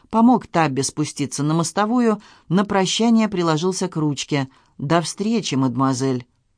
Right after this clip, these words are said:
"Как прикажете", улыбнулась она. Константин сел в автомобиль и помчался по Фонтанке в сторону Невского. Ни Табба, ни Кудеяров не видели, что за ними из пролётки наблюдает бывший артист оперетты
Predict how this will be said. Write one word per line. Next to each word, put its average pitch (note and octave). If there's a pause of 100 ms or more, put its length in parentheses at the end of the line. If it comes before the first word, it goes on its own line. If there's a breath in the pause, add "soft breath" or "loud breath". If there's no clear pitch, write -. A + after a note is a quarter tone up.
(260)
"Как A#3
прикажете", C3+
улыбнулась B2+
она. C3 (640)
Константин D3
сел C3+
в B2+
автомобиль C3+ (240 loud breath)
и C4
помчался F3+
по D3+
Фонтанке F3 (220 loud breath)
в -
сторону F3
Невского. C3 (480)
Ни C#3
Табба, D#3+
ни C#3+
Кудеяров D3 (240 loud breath)
не G3
видели, D#3 (200 soft breath)
что -
за D#3+
ними D#3
из C3+
пролётки D#3+
наблюдает D3
бывший D3
артист C#3+
оперетты F3+